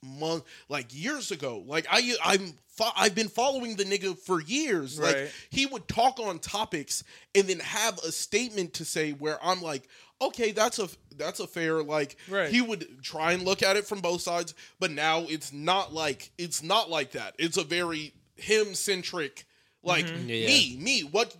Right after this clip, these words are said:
Speaker 1: what can you offer me? What are you bringing me? What are you, what, what, what are you doing for me?" Like, I don't, I, and I'm like, "Yo, like, not
Speaker 3: There's a,
Speaker 1: everything's about you."
Speaker 3: there's
Speaker 1: Like,
Speaker 3: a lot of petty shit, too. Like, s-, s-, shit that just doesn't matter.
Speaker 1: yeah, like, I should be able to fuck multiple women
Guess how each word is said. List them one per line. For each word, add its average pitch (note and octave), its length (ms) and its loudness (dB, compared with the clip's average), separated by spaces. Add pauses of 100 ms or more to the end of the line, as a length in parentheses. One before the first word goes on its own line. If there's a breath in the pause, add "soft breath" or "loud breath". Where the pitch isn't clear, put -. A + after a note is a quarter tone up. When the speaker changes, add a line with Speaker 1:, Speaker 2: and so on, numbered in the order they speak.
(140)
Speaker 1:
what A3+ 180 2
can A3+ 140 -8
you A3 140 -6
offer G3 360 -6
me? D#3+ 380 -2
What G3+ 160 2
are - 20 -8
you G3 120 -10
bringing E3+ 380 -2
me? F3 340 -4
What G#3+ 140 0
are G#3 40 -6
you, F3+ 100 -12 (340 soft breath)
what, E3+ 360 -2
what, A3 180 0 (280)
what F3+ 120 0
are G#3 80 0
you G3 100 -8
doing G#3 200 -6
for E3 160 -14
me?" D3 440 -2
Like, D#3 280 4
I D3+ 80 4
don't, F3+ 140 -4 (520 loud breath)
I, E3+ 140 -2 (120)
and F3+ 100 -2
I'm F3 120 -8
like, D3+ 240 -4
"Yo, G3 200 2
like, C#3 280 -8 (120)
not D#3 220 2
Speaker 3:
There's A#3+ 120 4
a, - 20 -4
Speaker 1:
everything's G3+ 300 -6
about F#3 420 -8
you." A#2 120 -12
Speaker 3:
there's - 160 -20
Speaker 1:
Like, D#3+ 100 4
Speaker 3:
a - 20 6
lot - 180 4
of - 100 -8
petty A#2 360 2
shit, G2 300 -2
too. C#3+ 220 0
Like, C#3+ 180 4
s-, - 360 0
s-, E3+ 160 -4
shit F#3+ 160 -4
that E3 100 -10
just D#3 180 -8
doesn't B2+ 300 -4
matter. G#2+ 200 0
Speaker 1:
yeah, G#3 80 4
like, D3 280 -4 (100)
I F#3+ 180 4
should - 160 0
be D#3+ 220 -4
able D3+ 240 -2
to A2 100 -10
fuck - 280 -8
multiple D3+ 640 -2
women C3 560 -2